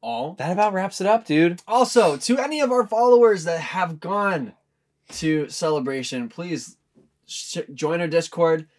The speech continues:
Speaker 1: Send pictures of
Speaker 2: Share with us your experience.
Speaker 1: Share your experience in the comments below, as well as in our Discord. We want to hear how your time was. Show us the ne-, neat collectibles that you got. The one thing I really wanted to get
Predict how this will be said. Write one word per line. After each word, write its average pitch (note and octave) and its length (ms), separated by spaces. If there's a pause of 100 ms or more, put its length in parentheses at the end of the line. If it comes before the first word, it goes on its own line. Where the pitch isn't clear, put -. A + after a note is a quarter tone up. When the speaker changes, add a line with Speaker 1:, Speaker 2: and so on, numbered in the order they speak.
(120)
Speaker 1:
Send E3 300
pictures E3 400
of D#3+ 120
Speaker 2:
Share D3 180
with E3 120
us E3+ 140
your F3 100
experience. C#3+ 800
Speaker 1:
Share E3+ 260
your E3+ 160
experience E3 540
in E3 100
the D#3 60
comments F#3+ 320
below, F#3 300
as D#3+ 100
well F3 140
as F3+ 100
in F#3 80
our E3+ 100
Discord. E3 400
We D#3 100
want D3 260
to F3+ 100
hear E3+ 260
how E3+ 100
your D#3+ 140
time E3 340
was. F3 260 (280)
Show E3+ 240
us E3+ 120
the E3+ 120
ne-, E3 300
neat F3 260
collectibles D#3+ 560
that D#3+ 160
you E3 100
got. D#3 300
The C3+ 80
one D#3 260
thing F3+ 200
I D#3 40
really D#3 420
wanted C3+ 500
to C3+ 60
get B2+ 300